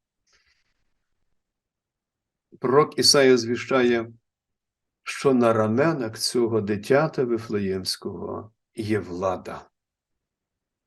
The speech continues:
Тобто, що він всемогутній. Саме так.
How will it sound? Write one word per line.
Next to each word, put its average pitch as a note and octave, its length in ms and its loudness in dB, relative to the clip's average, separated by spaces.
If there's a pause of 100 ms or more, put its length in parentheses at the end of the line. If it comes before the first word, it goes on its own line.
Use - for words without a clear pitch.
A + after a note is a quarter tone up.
(460)
Тобто, D3 240 -8
що A2 180 -6
він A2 160 -4
всемогутній. G#2+ 1000 -2 (2250)
Саме A#2+ 340 -4
так. C#3+ 360 -8